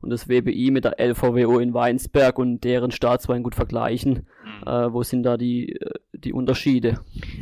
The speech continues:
Speaker 2: Also, es ist tatsächlich so, dass das Staatsweingut, äh, im Endeffekt die Flächen des Weinbauinstituts bewirtschaftet. Und, äh, sofern wir die Versuche durchführen,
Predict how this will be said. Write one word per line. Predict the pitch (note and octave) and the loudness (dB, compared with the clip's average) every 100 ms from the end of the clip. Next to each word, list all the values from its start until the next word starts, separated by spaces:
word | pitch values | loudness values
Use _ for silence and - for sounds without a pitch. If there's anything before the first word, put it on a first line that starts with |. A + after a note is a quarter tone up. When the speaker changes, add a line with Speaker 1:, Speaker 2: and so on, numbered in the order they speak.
| - | -6
Speaker 2:
Also, | - B2 C3+ C#3+ - | 0 0 2 2 2
es | B2 C3+ | 0 -2
ist | C3 - | -4 -4
tatsächlich | A#2+ A#2+ G#2 G#2 | -2 0 -2 -6
so, | - B2+ C3 | -2 2 2
dass | C3 A2 A2 | 2 0 -2
das | A2 | -4
Staatsweingut, | - G2 - A#2 A2+ A#2+ A#2+ A2+ - - - _ | 0 -2 0 -4 -4 -2 -2 -2 -8 -20 -20 _
äh, | - A2 A2 | -2 2 2
im | - - | 0 -4
Endeffekt | G#2 A2 - D3 - | -4 -4 0 0 0
die | A#2+ | -6
Flächen | - A2 A2 A#2 G#2 | -4 -2 -2 -4 -8
des | G2+ | -4
Weinbauinstituts | G#2+ G#2 G#2 G2 - - G#2+ G2+ | -2 0 -2 -4 -6 -10 -8 -8
bewirtschaftet. | - G#2 C3 - E3+ E3+ - F3 - - - - - - | -8 -2 -2 2 2 2 0 -4 -6 -14 -18 -18 -20 -4
Und, | B2 A#2 A#2 A2+ A2 F#2+ - - | 0 2 2 0 -8 -12 -10 -2
äh, | G#2+ G#2+ G#2 G#2 | 2 2 2 0
sofern | G#2+ - G#2 A2 A2 A#2 | -2 -6 -4 -2 -2 -2
wir | A2+ A2 A2 G#2 - - - - | 0 2 2 0 -4 -12 -20 -12
die | A2 | -8
Versuche | G#2 - G#2 G2+ | -8 -6 -6 -6
durchführen, | B2+ D#3 D#3+ C#3+ C#3+ C3 B2 - - | 2 2 2 0 2 2 0 -10 -16